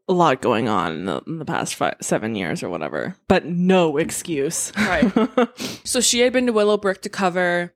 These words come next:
Speaker 2: a demonstration that a group of social workers and parents of residents were holding.
Speaker 1: So people are actively being like, "This is
Speaker 2: Like, for
Speaker 1: fucked."
Speaker 2: years and years, but they can't get, they just can't get attention on it.
Speaker 1: Right. And no one's giving them the money. It's the money, I
Speaker 2: I know.
Speaker 1: think.
Speaker 2: And, like, there literally aren't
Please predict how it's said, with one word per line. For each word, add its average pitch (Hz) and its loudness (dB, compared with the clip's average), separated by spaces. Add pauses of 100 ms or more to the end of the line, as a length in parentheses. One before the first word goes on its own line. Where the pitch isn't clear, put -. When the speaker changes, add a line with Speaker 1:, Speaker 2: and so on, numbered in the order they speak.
(120)
Speaker 2:
a 202 2
demonstration 202 2
that 196 4
a 180 0
group 185 0
of 180 -4
social 185 0
workers 202 0
and 170 -2
parents 175 -4
of 175 -2
residents 170 -2
were 202 -4
holding. 202 -2
Speaker 1:
So 240 0
people 392 2
are 381 4 (120)
actively 170 2
being 165 -2
like, 151 -8
"This 165 -8
is 240 2
Speaker 2:
Like, 254 4
for 254 4
Speaker 1:
fucked." 269 4
Speaker 2:
years 277 2
and 240 0
years, 254 2
but 208 0
they 214 4
can't 240 -2
get, - -8
they 254 2
just 247 -2
can't 262 -2
get 269 -2
attention 214 -2
on 95 -10
it. 80 -12
Speaker 1:
Right. 147 -2
And 196 4
no 202 4
one's 226 2
giving 220 2
them 208 2
the 196 2
money. 180 0
It's 196 0
the 226 -6
money, 185 0
I 202 2
Speaker 2:
I - 2
know. 156 2
Speaker 1:
think. 151 -8
Speaker 2:
And, 294 2
like, 294 0 (300)
there 240 2
literally 269 2
aren't 196 -2